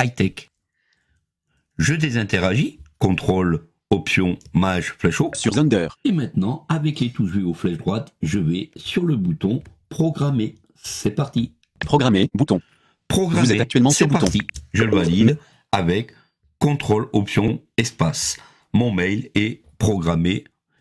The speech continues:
Speaker 1: et ça en toute autonomie. Dites-moi ce que vous pensez d'une telle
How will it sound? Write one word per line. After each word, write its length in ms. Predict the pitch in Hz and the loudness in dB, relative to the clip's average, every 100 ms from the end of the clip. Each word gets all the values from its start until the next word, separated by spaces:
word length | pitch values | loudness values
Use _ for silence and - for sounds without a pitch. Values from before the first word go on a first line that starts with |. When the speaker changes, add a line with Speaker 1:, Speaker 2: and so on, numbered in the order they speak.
| - | -2
Speaker 1:
et 80 | 117 | -2
ça 400 | - 85 90 - - | 0 -2 -4 -10 -4
en 100 | 214 | -2
toute 320 | - 98 98 - | 0 -2 -2 -2
autonomie. 480 | 120 120 139 135 113 _ - | -2 0 0 0 -2 _ -2
Dites-moi 280 | 160 202 196 | -2 0 -2
ce 60 | |
que 80 | - | 2
vous 120 | 143 | 0
pensez 460 | 123 107 - 139 160 - _ - | 2 -2 0 -2 -4 -12 _ -4
d'une 340 | 104 131 190 202 _ - | 0 2 0 -4 _ -6
telle 320 | 123 127 143 | -4 -2 -2